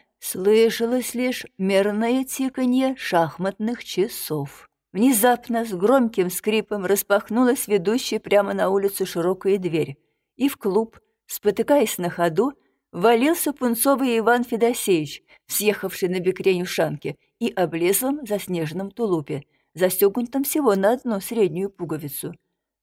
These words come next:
"Караул! Братцы, беда!" — истерически завопил старик. Огорошенный председатель выпустил из пальцев черного короля. Фигурка покатилась по доске,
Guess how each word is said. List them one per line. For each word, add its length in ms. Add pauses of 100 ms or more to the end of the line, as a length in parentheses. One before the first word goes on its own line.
(140)
"Караул! 760 (460)
Братцы, 760 (280)
беда!" — 880 (380)
истерически 800
завопил 480
старик. 480 (600)
Огорошенный 640
председатель 760
выпустил 500 (100)
из 160
пальцев 460
черного 560
короля. 480 (380)
Фигурка 480
покатилась 640
по 140
доске, 580